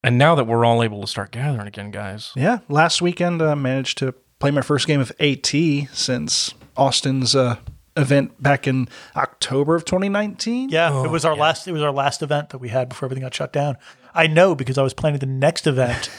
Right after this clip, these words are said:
Speaker 3: <laughs> uh, for Kutok at War that I've still got
Speaker 1: Yes.
Speaker 3: fucking
Speaker 1: Yeah.
Speaker 3: books for.
Speaker 1: Mm-hmm.
Speaker 3: Just sitting on my
Speaker 1: Oh,
Speaker 3: gaming table.
Speaker 1: and that's something I,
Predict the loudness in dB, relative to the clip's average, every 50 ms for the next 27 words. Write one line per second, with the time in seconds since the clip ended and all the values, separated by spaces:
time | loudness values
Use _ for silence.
0 | -20 -20 -12 -10 -10 -8 -6 -8 -8 -8 -10 _ _ -2 0 0 0 0 0 -2
1 | -4 -4 -6 -10 _ _ _ _ _ _ _ _ _ _ _ _ -4 -4 0 0
2 | 0 4 6 4 4 4 0 -4 -2 2 2 2 2 2 0 -2 -4 -4 -4 -6
3 | -6 -6 -4 -4 -4 -4 0 2 2 2 2 2 0 -2 -2 -2 -2 -2 -4 -6
4 | -6 -6 -2 2 2 4 4 2 0 -4 -10 _ -18 -10 0 0 0 2 2 -2
5 | -4 -4 -6 -6 -4 -6 -6 -8 _ _ -2 0 0 2 4 4 4 4 2 2
6 | -2 -6 _ _ _ _ -12 -10 -6 -2 -2 0 0 0 0 -2 -2 -2 -2 -2
7 | 0 0 2 2 2 2 0 -4 -6 -8 -10 -8 -4 0 0 0 2 0 0 -2
8 | -2 0 0 0 -2